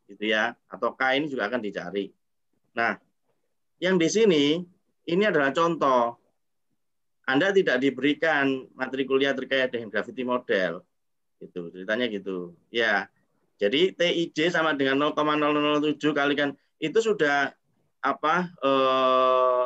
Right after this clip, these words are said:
sudah dicari, gitu ya, ketemu. K-nya itu nol koma nol nol tujuh gitu. Ngerti nggak? Jadi, ini contoh yang sudah jadi, gitu. Nah, Anda memang tidak diajarkan di sini untuk mendapatkan bagaimana mendapatkan nol koma nol nol nol tujuh itu.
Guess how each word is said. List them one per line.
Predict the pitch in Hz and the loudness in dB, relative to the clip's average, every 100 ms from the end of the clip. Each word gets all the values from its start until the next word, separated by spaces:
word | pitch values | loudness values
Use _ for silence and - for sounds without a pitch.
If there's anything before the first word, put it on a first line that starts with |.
| - | -4
sudah | _ 143 | _ 0
dicari, | 139 139 147 170 147 | 0 0 2 2 0
gitu | 139 131 | 0 2
ya, | 110 | 2
ketemu. | 139 127 170 190 165 151 143 _ _ | 0 -4 -2 0 0 -2 -4 _ _
K-nya | 117 123 139 139 | -2 0 0 -2
itu | 165 | -2
nol | 156 135 | -2 -2
koma | 127 135 | -2 -2
nol | 131 123 | 0 2
nol | 127 131 | 2 2
tujuh | 135 156 113 | -2 -10 -10
gitu. | 110 98 90 _ _ _ _ _ _ _ _ _ _ _ _ _ - | -14 -18 -20 _ _ _ _ _ _ _ _ _ _ _ _ _ -8
Ngerti | 127 139 | -2 0
nggak? | 92 - _ _ _ _ _ _ _ _ - | 0 -4 _ _ _ _ _ _ _ _ -4
Jadi, | 113 175 190 - _ _ _ _ _ _ _ _ _ 165 | 0 2 2 -2 _ _ _ _ _ _ _ _ _ 2
ini | 196 | 2
contoh | 208 175 156 147 143 139 151 202 - | 2 2 0 0 2 2 2 0 -4
yang | 147 156 151 | -4 -4 -2
sudah | 147 147 147 170 196 - _ _ _ - | -2 0 2 0 -2 -8 _ _ _ -6
jadi, | 110 - 156 123 92 _ _ _ 98 | -6 0 2 2 -2 _ _ _ -16
gitu. | 98 92 85 _ _ _ _ _ | -12 -12 -12 _ _ _ _ _
Nah, | 113 120 | 0 2
Anda | 185 | 2
memang | 190 202 | 2 2
tidak | 196 143 127 | 2 2 2
diajarkan | 123 131 143 170 151 | 2 0 -2 -2 -2
di | |
sini | 143 151 135 131 | 0 0 2 0
untuk | 135 135 | -4 -2
mendapatkan | 113 113 113 143 147 | -2 -2 -2 -4 -2
bagaimana | 117 120 131 156 165 | -2 0 0 0 0
mendapatkan | 143 123 127 131 | -2 -2 -2 -2
nol | 135 131 | -2 -2
koma | 127 131 | 0 0
nol | 127 127 | 2 0
nol | 127 127 | 0 0
nol | 123 123 | -2 -4
tujuh | 135 135 113 | -6 -10 -18
itu. | 101 107 98 | -18 -18 -20